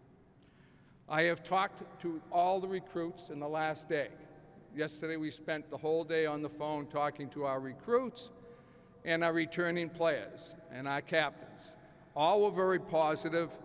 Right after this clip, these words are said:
and understood where I was coming from, and I echoed the words of President Snyder and Tony Mariano that Norwich was gonna stay number one. We were gonna get a great coach, and we were gonna secure and make sure that everything is intact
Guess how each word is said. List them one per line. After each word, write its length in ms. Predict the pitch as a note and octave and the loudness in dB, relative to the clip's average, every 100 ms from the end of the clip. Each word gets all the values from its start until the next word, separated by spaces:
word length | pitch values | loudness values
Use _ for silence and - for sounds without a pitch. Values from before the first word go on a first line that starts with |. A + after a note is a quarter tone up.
| - - | -16 -12
and 120 | D3+ D3 | -4 -2
understood 640 | E3 E3 - - F3+ E3 - - - - | 0 -2 -2 0 2 2 -4 -16 -18 -12
where 240 | C#3 D#3+ F3 | 0 4 4
I 140 | F#3 | 4
was 180 | F#3+ F3 | 4 2
coming 380 | E3+ D#3 D#3 D3 | 0 0 0 -2
from, 420 | - D3+ D3 D3+ - - - | 0 0 0 -6 -10 -14 -4
and 180 | D#3 D3+ | 0 2
I 140 | D3+ | 0
echoed 380 | D#3+ E3+ F#3+ F3 | 0 0 0 0
the 80 | E3 | 0
words 540 | E3 E3+ F3 E3+ - - - | 0 2 2 0 -6 -12 -8
of 160 | D3 - | -6 -2
President 380 | E3+ E3 E3+ | -2 0 -6
Snyder 380 | - D#3+ D3+ D3 | -6 -4 -2 -2
and 140 | C#3+ C#3+ | -4 -2
Tony 300 | E3 D#3+ D#3+ | -2 0 0
Mariano 640 | D#3 D#3 D3+ D3 D3 D3 - - - | 0 2 2 2 2 0 -2 -10 -4
that 160 | D#3 | -2
Norwich 520 | E3 E3+ F3+ F3+ F3 D#3 | 4 6 8 6 2 -2
was 180 | D3 | -4
gonna 240 | - E3 D#3 | 0 2 2
stay 360 | - E3+ D#3+ | 0 2 2
number 300 | C#3+ D3 C#3+ | 2 0 2
one. 320 | D3 D#3 D3+ A#2 - - - | 4 4 2 -2 -10 -16 -12
We 120 | B2+ | -6
were 80 | C#3 | -4
gonna 220 | C#3 D3+ | 0 0
get 160 | D3+ F3 | 4 2
a 40 | D#3+ | 2
great 400 | D#3+ F3+ F3 F3 | 2 2 2 0
coach, 440 | F3 F3 F3 - - - - - - - | 2 2 0 -10 -14 -16 -18 -20 -18 -10
and 120 | C#3 | -6
we 100 | C#3+ | -4
were 60 | D3 | -2
gonna 180 | D#3+ C#3+ | -2 -4
secure 540 | E3 D3+ - F3+ F#3 | -6 -4 2 4 4
and 80 | E3+ | 4
make 200 | D#3+ E3 | 0 0
sure 520 | - F3+ F3 F3 D#3+ F3 - - | -2 2 4 4 2 -2 -14 -6
that 140 | D3+ D3+ | 0 2
everything 420 | F3 F#3 F#3+ F3 | 4 0 -2 -2
is 140 | E3+ | -4
intact 520 | D#3+ D3 D#3+ D#3 D#3 | -6 -2 0 2 0